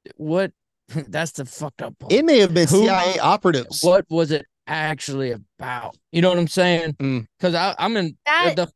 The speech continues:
Speaker 1: it's the
Speaker 3: that's
Speaker 1: fact
Speaker 3: the
Speaker 1: that you're
Speaker 3: de-,
Speaker 1: giving
Speaker 3: that's
Speaker 1: us
Speaker 3: the
Speaker 1: so far.
Speaker 3: debatable part, because, like, at the
Speaker 1: Right.
Speaker 3: beginning of this episode, I told you, I know, I will tell you without doubt, you will know what happened to her. But
Speaker 1: Facts.
Speaker 3: why or who? That's the debate.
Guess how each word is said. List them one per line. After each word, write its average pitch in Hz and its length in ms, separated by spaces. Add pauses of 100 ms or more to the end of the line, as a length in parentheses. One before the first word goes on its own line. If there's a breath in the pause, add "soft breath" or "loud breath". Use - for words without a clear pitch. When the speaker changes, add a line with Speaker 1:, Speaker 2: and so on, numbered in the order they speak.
(180)
Speaker 1:
it's - 120
the 233 80
Speaker 3:
that's 311 220
Speaker 1:
fact 233 200
Speaker 3:
the 330 100
Speaker 1:
that 240 60
you're 254 240
Speaker 3:
de-, 143 60
Speaker 1:
giving 165 80
Speaker 3:
that's 294 200
Speaker 1:
us 139 120
Speaker 3:
the 359 60
Speaker 1:
so 269 200
far. 156 100
Speaker 3:
debatable 226 460
part, 190 340
because, 269 320
like, 277 280
at 277 160
the 294 100
Speaker 1:
Right. 247 140
Speaker 3:
beginning 285 360
of 277 120
this 262 180
episode, 254 420
I 226 100
told 240 220
you, 226 140
I 202 100
know, 220 200 (100)
I 220 160
will 226 160
tell 240 260
you 254 340
without 214 520
doubt, 208 380
you 208 220
will 208 140
know 214 220
what 202 180
happened 233 460
to 175 100
her. 175 280 (380)
But 196 300
Speaker 1:
Facts. 202 120
Speaker 3:
why 247 520
or 208 240
who? 330 380 (380)
That's 220 340
the 214 140
debate. 170 540